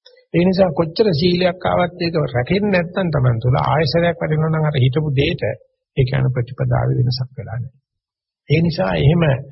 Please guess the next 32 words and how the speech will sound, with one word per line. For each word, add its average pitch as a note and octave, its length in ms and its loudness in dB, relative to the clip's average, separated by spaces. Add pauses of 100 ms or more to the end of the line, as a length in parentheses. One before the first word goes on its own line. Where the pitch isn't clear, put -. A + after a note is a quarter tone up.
(320)
අල්ලාගත්ත D#3+ 560 0
සීලය C#3 400 0
නැත්නම් G#2+ 400 -2
පටන් C3 300 0
ගත්ත D#3 280 0
සීලය C3 260 2
කොතනින් D3 340 2
පටන් G#2+ 280 -2
ගත්තත් G#2 380 -8
ඒක B2+ 140 -2 (180)
ඉහළට C#3+ 340 2
ඉහළට D3 340 4
ඉහළට D3 320 0
යන C#3+ 180 -2
ගතියක් C3+ 400 -2
Taman B2+ 280 4
තුල D3 200 0
පේන්න C3+ 280 0
නැත්නම් A#2+ 460 -2 (1300)
ඒ D#3+ 120 0
කෙනාටම D#3+ 540 0
හිතා D#3 260 2
ගන්න B2+ 280 2
පුළුවන් B2 320 0
ඉන් D3+ 180 2
ඉදිරියට D#3 440 2
එන D#3+ 160 2
අර D#3 160 2
උසස් C#3 520 -2
මට්ටමේ F3 500 -2
විපස්සනා D3+ 520 2
ඥානය, B2+ 520 2